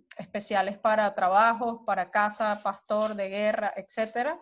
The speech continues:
Pero lo importante de todo esto es entender que ha habido una evolución y, y de dónde se originó, y es, es lo que quería partir de acá, de las características del perro, ¿ok?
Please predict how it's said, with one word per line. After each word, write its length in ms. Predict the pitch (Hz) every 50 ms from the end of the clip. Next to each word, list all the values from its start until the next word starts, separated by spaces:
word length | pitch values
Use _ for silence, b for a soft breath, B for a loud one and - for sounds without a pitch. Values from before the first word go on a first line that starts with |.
| b b b b b b b b
Pero 160 | - 240 254
lo 140 | 254 262 247
importante 460 | 247 254 254 254 247 262 262 - 349
de 100 | 339 320
todo 340 | - 262 254 262 277 285 285
esto 340 | 285 277 269 269 - 302 285
es 300 | 277 277 285 285 - - -
entender 560 | 254 247 247 247 240 226 226 226 247 254 262
que 100 | - 294
ha 40 | 269
habido 260 | 277 277 277 277 277
una 140 | 277 277 277
evolución 1040 | 269 254 226 214 208 202 208 208 - - - 240 233 233 233 247 269 285 - - - _ _ _ _ _ _ _ _ -
y, 520 | 240 240 226 220 214 208 208 202 208 - _ _
y 140 | - 233 226
de 160 | 220 240 233
dónde 420 | 226 240 254 262 262 269 262 302 285
se 240 | 294 - 285 254
originó, 760 | 233 220 208 214 208 208 202 202 196 202 214 208 208 202 - -
y 140 | 214 214
es, 140 | 208 208 185 202 240 -
es 160 | 226 220 202 196
lo 120 | 240 240
que 140 | 240 262 262
quería 500 | - 208 196 202 190 202 214 226 233 226 - _ _
partir 440 | - 214 208 202 208 - 202 185 190
de 100 | 208 220
acá, 460 | 214 208 - 214 220 240 269 254 _ _ _ _ _ _ _ _ _ _ _ _ _ _ _ _
de 200 | - 202 220 220
las 180 | 220 208 214 -
características 1040 | - 233 214 214 202 208 - 214 208 226 226 214 - - 262 254 - 262 240 220
del 160 | 208 190 185
perro, 420 | 185 196 202 190 185 185 - 175 175
¿ok? 140 | 170 -